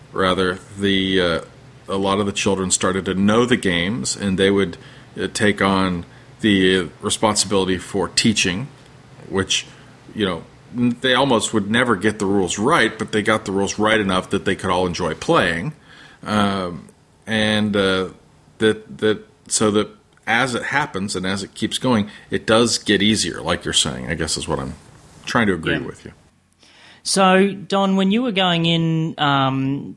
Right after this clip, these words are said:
Speaker 2: to, to run these programs, what, what was the, what was the modus operandi? What were you going in, you know, to, to promote or to do, or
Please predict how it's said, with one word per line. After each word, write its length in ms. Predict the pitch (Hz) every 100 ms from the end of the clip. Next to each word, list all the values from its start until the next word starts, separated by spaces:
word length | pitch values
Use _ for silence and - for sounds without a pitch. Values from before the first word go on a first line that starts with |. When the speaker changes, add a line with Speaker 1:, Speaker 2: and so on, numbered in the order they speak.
| -
Speaker 2:
to, 380 | - 151 143 143
to 200 | - 135
run 240 | 147 156
these 180 | 147 139
programs, 680 | - 143 143 143 139 143 -
what, 220 | 226 233
what 180 | 180 214
was 220 | 175 135
the, 440 | - 151 147 147 147
what 160 | 185 175
was 180 | 139
the 240 | - 151 143
modus 460 | 143 143 147 143
operandi? 500 | 139 131 131 147 139
What 220 | 120 151 151
were 120 | 156
you 120 | 147
going 300 | 139 143 139
in, 480 | 139 143 139 139 135
you 120 | 135 131
know, 160 | 131
to, 180 | 135 151
to 160 | - -
promote 540 | 135 135 135 147 139
or 100 | 120
to 100 | 120
do, 380 | 117 139 143 143
or 320 | 127 117